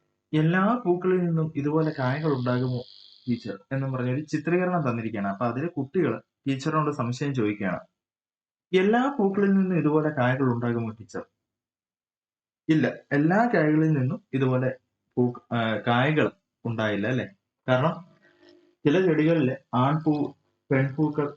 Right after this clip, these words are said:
എന്ന് പറയും അല്ലെ? അപ്പൊ ഈ പെൺപൂവിലാണ് ഈ കായായിട്ട് മാറാനുള്ള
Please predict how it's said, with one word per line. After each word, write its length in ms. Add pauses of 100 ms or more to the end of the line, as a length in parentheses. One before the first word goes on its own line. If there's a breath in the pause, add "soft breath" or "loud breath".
എന്ന് 200 (280)
പറയും 200
അല്ലെ? 160
അപ്പൊ 380
ഈ 60
പെൺപൂവിലാണ് 960 (400)
ഈ 140
കായായിട്ട് 460
മാറാനുള്ള 680